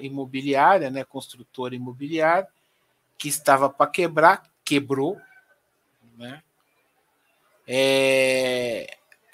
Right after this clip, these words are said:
a, o P C C tá priorizando a, que ela honrasse, né, os credores do território nacional, mas ela não consegue honrar nem esses credores.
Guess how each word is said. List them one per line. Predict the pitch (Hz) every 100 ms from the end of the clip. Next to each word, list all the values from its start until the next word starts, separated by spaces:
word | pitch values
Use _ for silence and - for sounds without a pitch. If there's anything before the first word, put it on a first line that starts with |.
| _ _ _ _
a, | 151 151 151 147 - _ _
o | 139 135 117 -
P | 160
C | 151 160
C | - - 151
tá | 156 147
priorizando | - 151 151 143 135 139 143 156 151 139 131 _ _ _ _ _ _ _ _ -
a, | 135 131 127 127 120 120 113 110 107 101 95 _ _ _ _ _ _ _ _ _ _ _ _ _ _ _ _ -
que | 151
ela | 151 151 147
honrasse, | 147 131 143 156 151 - 131 127
né, | 135 135 127
os | 127 123
credores | - 147 135 131 135 135 127 - - _ _ _ _ _ 120
do | 139
território | - 147 147 139 131
nacional, | 135 131 170 151 143 196 - 143
mas | 127
ela | 135 139
não | 139
consegue | 139 135 - 139 135
honrar | 131 123 131 131
nem | 131 139
esses | 135 135
credores. | - 147 139 139 160 214 - _